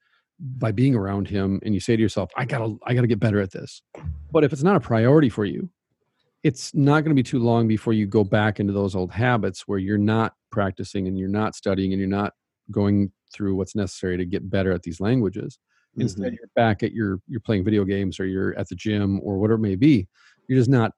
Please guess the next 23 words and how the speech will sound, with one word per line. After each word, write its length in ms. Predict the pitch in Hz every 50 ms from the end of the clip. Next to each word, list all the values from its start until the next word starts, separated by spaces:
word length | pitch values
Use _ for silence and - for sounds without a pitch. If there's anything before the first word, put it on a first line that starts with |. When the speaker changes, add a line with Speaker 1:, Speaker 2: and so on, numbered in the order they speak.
| _
Speaker 1:
committed 280 | - 123 127 131 127 107
because 360 | 107 110 - 123 113 98 - _ _ _ _ _
you 160 | - 120 123
haven't 240 | 123 131 147 147 151
taken 240 | 123 131 117 113 110
that 160 | 110 104 87
step 320 | - - - - 120 113 -
back 360 | - 107 98 107 104 107 101 -
to 80 | - 104
reflect 460 | 98 95 - - 156 160 156 - -
and 80 | 110
ask, 320 | 113 143 156 127 107 - - _ _ _ _ _ _ -
"What 240 | 120 120 - - -
are 180 | - 123 135 139
my 140 | 127 120 113
priorities? 760 | - - 107 110 117 131 127 - - - 160 - - - _ _ _ _ _ _ _ _ _ _ _ _ -
What, 320 | 120 110 110 120 147 165 -
Speaker 2:
Yep. 80 | - _ _ _ _ _ _ _
Speaker 1:
what 300 | - 135 113 139 175 - -
are 180 | 127 131 139 143
the 100 | 131 123
things 500 | - - - 127 123 120 117 107 87 95
that 240 | 107 107 107 104